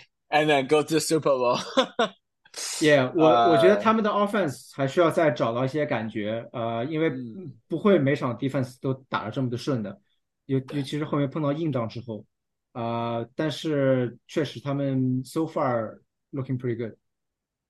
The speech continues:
Speaker 1: Yeah，是的。那好的，我们接下去我们说点fantasy吧。呃，说点这周的fantasy star，然后包括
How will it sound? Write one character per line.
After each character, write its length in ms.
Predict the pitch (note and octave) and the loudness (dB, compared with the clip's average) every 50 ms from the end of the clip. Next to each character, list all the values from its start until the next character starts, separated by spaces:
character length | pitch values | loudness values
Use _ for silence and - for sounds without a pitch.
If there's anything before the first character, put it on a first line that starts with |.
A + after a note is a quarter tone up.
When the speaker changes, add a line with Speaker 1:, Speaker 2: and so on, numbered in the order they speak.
| _ _ | _ _
Speaker 1:
Yeah， 280 | G#2+ G#2+ G#2+ G#2+ - - _ _ _ _ _ _ _ _ _ _ _ _ _ _ _ | -12 -10 -10 -10 -12 -14 _ _ _ _ _ _ _ _ _ _ _ _ _ _ _
是 80 | - - | -18 -18
的。 180 | - - - _ _ _ - - _ _ _ _ _ _ _ _ _ _ _ _ _ _ _ _ _ _ _ _ _ _ - | -18 -18 -20 _ _ _ -20 -20 _ _ _ _ _ _ _ _ _ _ _ _ _ _ _ _ _ _ _ _ _ _ -4
那 120 | D#4 C4+ | -2 0
好 140 | B3+ G3 D#3 | 0 2 2
的， 100 | E3+ F#3+ | 2 0
我 60 | F#3+ | 0
们 140 | D#3+ D3+ - | -2 -4 -2
接 140 | - B3+ D4 | -2 0 0
下 120 | D4+ C4 | 0 0
去 120 | - - G#3+ | 0 0 -2
我 40 | D3+ | -2
们 80 | C3 | -2
说 140 | - G#3 A3 | -2 -2 -2
点 120 | G#3 D3+ | -2 0
fantasy 400 | - E3+ F3 G3+ G#3 - - B2+ | 0 0 0 0 0 0 -2 -2
吧。 80 | A2+ F#2+ G2 - - - - _ _ _ _ _ | -2 -2 -2 -4 -6 -8 -14 _ _ _ _ _
呃， 580 | - C3 C3+ C3+ C3 C3 C3 C3 C3 B2+ B2+ B2+ B2 B2+ - _ _ _ - - - _ _ - | 2 4 4 6 6 6 6 6 6 6 4 2 0 -4 -14 _ _ _ -20 -20 -20 _ _ -2
说 180 | - G3 F#3+ | 2 4 4
点 180 | F3+ D#3+ D3 C#3 | 6 4 2 2
这 140 | - G#3+ F#3+ | 0 0 2
周 220 | - - F3 E3 | 2 4 4 4
的 100 | E3 D#3+ | 4 2
fantasy 440 | D3 - D3 C#3+ D3 C#3+ - C#3 B2 | 0 0 -2 -2 -2 -4 -4 -6 -8
star， 440 | - - C3+ B2 A#2 G#2+ F#2 - - - _ _ _ _ | -2 2 4 4 6 4 2 0 -4 -12 _ _ _ _
然 140 | - A#2 B2+ | 0 2 2
后 80 | B2+ A#2+ | 4 4
包 220 | C3 C3 C3+ C3+ | 4 4 4 2
括 640 | C3 - C#3+ C3 B2+ A#2+ A#2+ A#2+ A#2 A2+ A2 A2 | 2 0 0 2 4 4 4 4 4 4 2 0